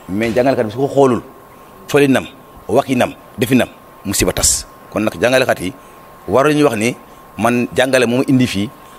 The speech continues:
xale bu mu nekkee sama yoon nekku ci. Sa yoon nekk na ci jàngale, waaye aussi da nga ko war a yar. Ndax réew su amee ay ñu xarañ ci ba wàll xam-xam, fekkee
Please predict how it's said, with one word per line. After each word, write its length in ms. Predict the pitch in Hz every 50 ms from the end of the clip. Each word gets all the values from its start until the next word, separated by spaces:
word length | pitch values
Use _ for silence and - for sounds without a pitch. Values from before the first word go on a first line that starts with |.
| - - - -
xale 200 | - 127 127 120
bu 100 | 113 110
mu 80 | 117
nekkee 340 | 113 110 113 - - 92 92 -
sama 160 | 92 98 98
yoon 100 | 101 101
nekku 180 | 98 - -
ci. 220 | - - - - - - - - - - - -
Sa 140 | - - 123
yoon 320 | 120 117 101 92 80 82 98
nekk 160 | 123 - -
na 120 | 113 107
ci 160 | - - 87 80
jàngale, 380 | - 95 92 87 87 107 120 - - - - - - - - - - - -
waaye 200 | - 87 92 92 -
aussi 140 | - - 80
da 100 | - 82
nga 60 | 78
ko 80 | - -
war 80 | 82
a 60 | 80 82
yar. 160 | 78 76 - - - - - - - - - - - - - - - - - -
Ndax 180 | 98 98 95 - -
réew 380 | 117 110 123 127 117 98 101 107 - - - - - - - - - - - - -
su 160 | - - - 120 -
amee 280 | - 117 123 120 120 - - -
ay 180 | 98 104 101
ñu 140 | 95 104 104 -
xarañ 340 | - - - 135 131 117 113
ci 160 | 107 - 107
ba 160 | 95 85 95 90 92 - -
wàll 260 | 90 98 101 104 101
xam-xam, 360 | - - 107 104 - - 87 - - - - - - - - - - - - -
fekkee 540 | - 113 - - - - 117 107 101 101 95